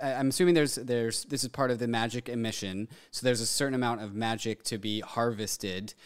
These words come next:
uh, and then that magic can be harvested in a particular, by, via a particular mechanism. Can you explain that mechanism?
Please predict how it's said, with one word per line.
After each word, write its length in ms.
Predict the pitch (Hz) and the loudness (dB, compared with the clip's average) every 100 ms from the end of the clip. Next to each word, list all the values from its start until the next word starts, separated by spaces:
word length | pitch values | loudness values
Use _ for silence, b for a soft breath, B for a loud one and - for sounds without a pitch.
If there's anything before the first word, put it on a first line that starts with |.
| b b 113 | b b 0
uh, 200 | 110 110 | 0 2
and 160 | 120 123 | 2 4
then 380 | 123 120 117 | 4 4 2
that 400 | 120 117 113 - - | 2 2 2 -2 -12
magic 300 | - 123 113 | -4 -2 -2
can 100 | 113 | -4
be 60 | 110 | -6
harvested 520 | 101 139 139 - 113 | 0 0 2 0 0
in 140 | 120 117 | 0 -2
a 80 | |
particular, 720 | 107 113 - 123 120 113 107 | -4 -6 -6 -6 -4 -2 -2
by, 320 | 104 139 131 123 | 2 4 4 2
via 340 | 127 147 139 | 4 4 4
a 60 | 127 | 0
particular 480 | 123 123 123 113 | -6 -6 -4 -4
mechanism. 640 | 107 107 98 95 85 78 76 | -4 -6 -6 -10 -12 -14 -10
Can 140 | - | 0
you 240 | 151 156 147 | 4 4 2
explain 500 | 143 - 131 131 123 | -2 -2 2 2 2
that 140 | 123 | 0
mechanism? 480 | 113 - 113 135 | 0 -2 -4 -4